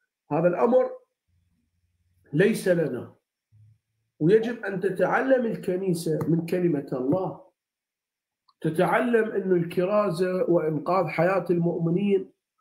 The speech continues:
وخلاص النفوس أهم من ماذا؟ أهم من أني أعيش بسلام بهذا العالم الفاني أو السلام الزائف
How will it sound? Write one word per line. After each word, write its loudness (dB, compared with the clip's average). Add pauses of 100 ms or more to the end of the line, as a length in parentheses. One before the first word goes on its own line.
(140)
وخلاص 0
النفوس -2 (340)
أهم 0 (440)
من -2
ماذا؟ 0 (520)
أهم 0 (200)
من 4
أني 0
أعيش 0
بسلام 2
بهذا 0
العالم 0
الفاني -4 (1200)
أو 6
السلام 0
الزائف 0